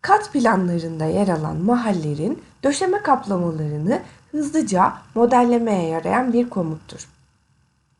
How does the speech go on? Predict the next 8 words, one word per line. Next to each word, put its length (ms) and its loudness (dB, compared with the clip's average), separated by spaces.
Belirleyeceğimiz 840 2
kattaki 600 -2
mahal 360 2
listesi 720 -4
bu 340 2
fonksiyon 520 -2
içerisinde 600 -6
listelenir. 880 -2